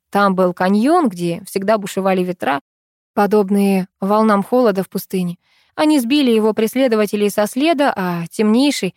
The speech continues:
вернулся во владение регента. Немало сил оказалось потрачено впустую, однако и новый уровень дара многое позволял.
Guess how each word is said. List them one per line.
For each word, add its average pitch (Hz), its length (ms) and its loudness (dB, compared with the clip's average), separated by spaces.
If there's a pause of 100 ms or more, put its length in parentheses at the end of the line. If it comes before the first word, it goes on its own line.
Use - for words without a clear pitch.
(140)
вернулся 240 540 2
во 214 80 0
владение 214 500 2
регента. 175 460 -6 (440)
Немало 339 380 2
сил 339 180 0
оказалось 233 440 2
потрачено 220 480 0
впустую, 208 500 -2
однако 214 360 0
и 220 60 2
новый 226 280 2
уровень 226 480 0
дара 294 320 2
многое 208 420 0
позволял. 180 540 -2